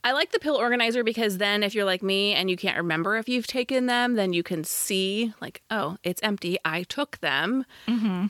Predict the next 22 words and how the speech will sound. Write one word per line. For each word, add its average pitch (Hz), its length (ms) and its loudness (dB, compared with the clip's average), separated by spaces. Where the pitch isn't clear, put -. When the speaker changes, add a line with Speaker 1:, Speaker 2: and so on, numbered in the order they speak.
Speaker 1:
Um, 180 420 0
I 208 120 -2
think 277 260 -2
the 302 80 0
trick - 300 -4
is 180 160 0
putting 247 400 0
it - 160 -2
somewhere 208 440 2
where 180 160 2
you're 180 200 0
going 175 340 2
to 180 120 -2
be 160 260 0
regularly, 135 480 -2
whether 165 240 0
you 156 160 0
use 156 180 -4
a - 60 -6
pill 254 240 0
organizer 208 720 0
or 156 500 0